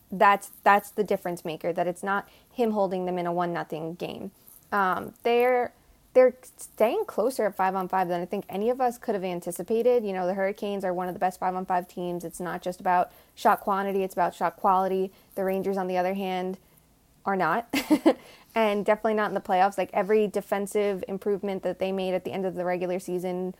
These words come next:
went to shit in round one, and now we see that structure, like, actually holding up. I think more so between the first two pairs, the third pair has struggled a bit with, uh, Braun and Schneider.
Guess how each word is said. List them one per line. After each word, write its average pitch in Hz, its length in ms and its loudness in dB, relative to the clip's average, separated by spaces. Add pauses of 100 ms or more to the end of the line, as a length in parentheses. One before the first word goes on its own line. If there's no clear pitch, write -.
(120)
went 196 200 -2
to 202 100 -2
shit - 300 0
in 190 140 -4
round 180 260 0
one, 180 200 0
and 170 140 -4
now 175 160 -2
we 185 100 0
see 190 220 -4
that 151 180 -2
structure, 190 600 0 (340)
like, 214 180 4
actually 214 420 2
holding 190 340 0
up. 202 340 -2
I 202 160 2
think 202 400 -4 (540)
more 233 420 2
so 330 160 2
between 262 640 -2 (460)
the 214 100 0
first 190 360 -4
two 247 100 -6
pairs, 254 320 2
the 220 80 -6
third 196 240 -4
pair 196 140 -4
has 185 200 -6
struggled 202 300 -2
a 214 60 -2
bit 226 220 0
with, 190 280 0
uh, 185 220 2 (340)
Braun 208 180 2
and 202 160 -2
Schneider. 202 500 -2